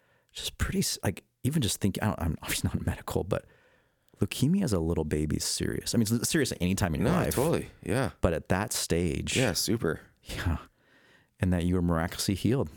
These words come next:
Speaker 1: That
Speaker 2: Yeah.
Speaker 1: God placed his hand on you and said, "I'm healing you."
Speaker 2: Yeah.
Speaker 1: Question for you, though, 'cause this is maybe something that people could jump to or leap to, maybe something I don't think that you were wanting to say or that we wanna say, but it wasn't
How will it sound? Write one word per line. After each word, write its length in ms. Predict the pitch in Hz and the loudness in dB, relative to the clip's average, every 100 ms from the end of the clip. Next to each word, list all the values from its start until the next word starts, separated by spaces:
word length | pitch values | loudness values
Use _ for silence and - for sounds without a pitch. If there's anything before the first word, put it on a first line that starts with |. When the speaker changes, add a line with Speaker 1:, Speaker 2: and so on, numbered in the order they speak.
| - | -2
Speaker 1:
That 60 | 80 | 0
Speaker 2:
Yeah. 160 | 104 92 | 2 2
Speaker 1:
God 440 | 85 87 87 85 - _ _ _ - | 0 0 -2 -4 -8 _ _ _ -10
placed 300 | - 90 - | 0 0 2
his 120 | 101 | -2
hand 260 | - 92 104 | 2 2 4
on 140 | 92 85 | 2 2
you 180 | 85 | 2
and 100 | 85 | 0
said, 120 | - 85 | 0 0
"I'm 140 | 82 | 0
healing 320 | 80 98 87 | 2 2 2
you." 200 | 80 85 90 | 0 -2 0
Speaker 2:
Yeah. 260 | 90 90 73 - - _ _ - _ _ _ _ | 0 2 0 -6 -20 _ _ -20 _ _ _ _
Speaker 1:
Question 380 | - 135 - 127 | 2 2 2 0
for 140 | - 101 | 0 0
you, 100 | 90 | 2
though, 160 | 90 | 0
'cause 120 | 87 95 | 0 0
this 100 | 107 | 0
is 140 | 98 | 2
maybe 260 | 101 95 92 | 0 2 0
something 320 | 98 92 87 | 0 0 0
that 200 | 82 - _ _ _ _ _ _ _ _ _ _ _ - | 0 -4 _ _ _ _ _ _ _ _ _ _ _ -2
people 220 | 123 107 | 0 2
could 200 | - 87 | 0 2
jump 260 | 110 101 | 0 0
to 100 | - | 0
or 80 | 98 | 0
leap 280 | 95 113 - | 2 0 0
to, 180 | - 92 | 0 2
maybe 220 | 87 85 | 4 2
something 200 | - 85 | 2 2
I 60 | 85 | 2
don't 140 | 92 | 0
think 280 | - 113 107 | 0 -2 0
that 140 | 87 | 0
you 120 | 82 82 | 0 0
were 80 | |
wanting 220 | 82 82 80 | 2 2 0
to 60 | |
say 100 | - | 0
or 40 | 78 | 0
that 140 | 82 | 0
we 100 | 85 | 0
wanna 220 | 82 78 | 0 0
say, 220 | - - 87 | 0 -2 0
but 180 | - - - - _ _ _ | -4 -6 -20 -20 _ _ _
it 120 | 110 98 | -2 2
wasn't 380 | 127 139 107 | 2 2 -2